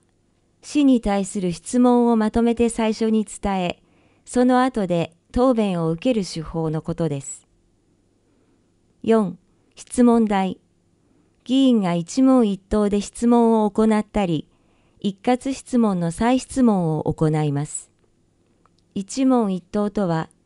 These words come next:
市への質問を一つずつ順番に行い、それぞれの質問に対して、その都度答弁を受ける手法のことです。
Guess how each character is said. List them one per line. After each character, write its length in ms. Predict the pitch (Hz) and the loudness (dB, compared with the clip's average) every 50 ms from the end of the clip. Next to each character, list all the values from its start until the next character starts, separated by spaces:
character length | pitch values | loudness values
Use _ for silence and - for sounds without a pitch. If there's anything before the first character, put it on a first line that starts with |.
| _ _ _ _ _ | _ _ _ _ _
市 280 | _ - - - 269 285 | _ -18 -12 -6 -2 0
へ 140 | 277 262 233 | 2 2 2
の 140 | 208 185 185 | 0 -2 -4
質 260 | 185 - - - 202 | -6 -8 -8 -4 -2
問 320 | 202 202 196 196 196 190 | 0 0 0 0 0 0
を 60 | 190 | -2
一 280 | 196 - - - 247 254 | -2 -4 -2 0 0 0
つ 160 | 247 - 269 | 0 -2 -4
ず 160 | 254 262 262 | -4 -4 -4
つ 260 | 254 - - 196 185 160 | -4 -6 -6 -6 -6 -4
順 280 | 170 202 220 226 226 | 0 2 2 2 2
番 220 | 220 220 214 214 208 | 2 2 0 0 0
に 120 | 202 196 | 0 -2
行 260 | 196 190 185 - 196 190 185 180 175 | -2 -2 -2 -2 -2 -2 -2 -2 -2
い、 180 | 175 170 - - _ _ _ _ _ _ _ _ _ _ | -2 -4 -6 -8 _ _ _ _ _ _ _ _ _ _
そ 180 | - - 254 254 | -4 -2 0 2
れ 120 | 277 277 | 2 2
ぞ 140 | 254 254 240 | 2 2 2
れ 100 | 214 196 | 0 0
の 140 | 175 175 175 | -2 -4 -6
質 240 | 170 - - - 247 | -6 -8 -4 0 2
問 200 | 254 262 254 247 | 2 4 4 4
に 120 | 247 240 | 2 2
対 240 | - 247 247 240 220 | 0 0 0 0 -2
し 120 | - - | -4 -6
て、 280 | - - 165 156 160 - _ _ _ _ _ _ _ | -6 -4 -4 -4 -4 -8 _ _ _ _ _ _ _
そ 200 | _ - - 240 | _ 0 0 2
の 160 | 240 247 254 254 | 4 4 2 0
都 140 | - 254 | -2 -2
度 140 | 226 226 202 | -2 -2 0
答 260 | 196 - 247 262 262 | 0 0 2 2 2
弁 300 | 240 226 208 190 175 160 | 2 2 0 0 -2 -2
を 80 | 160 160 | -2 -4
受 80 | 160 156 | -4 0
け 160 | - 247 240 | 0 0 0
る 120 | 220 196 | 0 -2
手 140 | - - 175 | -4 -6 -8
法 280 | 165 - 208 202 208 202 | -6 -4 -4 -2 -2 -2
の 120 | 208 196 | -4 -4
こ 140 | - 202 196 | -4 -4 -4
と 140 | 202 196 170 | -2 -2 -2
で 120 | 156 151 | -2 -4
す。 260 | - - - - _ | -6 -10 -18 -20 _